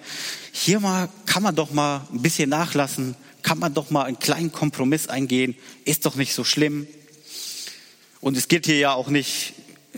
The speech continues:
um Gesetzlichkeit, aber meistens fängt das so an. Sünde in unserem Leben, ja, ein kleines bisschen,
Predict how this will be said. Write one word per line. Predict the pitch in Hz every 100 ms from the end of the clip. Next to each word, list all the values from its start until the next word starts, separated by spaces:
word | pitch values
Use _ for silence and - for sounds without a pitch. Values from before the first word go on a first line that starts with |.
| 147 -
um | 135 127
Gesetzlichkeit, | 120 185 - - 202 - 127 120 180 - - - - - - -
aber | 135 - 139 170 240 - - _ _ _ -
meistens | 214 160 247 - 214
fängt | - 226 -
das | 196 -
so | 208 -
an. | 202 147 - -
Sünde | 120 135 190 175
in | 139
unserem | 147 147 139
Leben, | 151 160 151 147 - - - -
ja, | - - -
ein | 156
kleines | - 160 156
bisschen, | - 170 - 107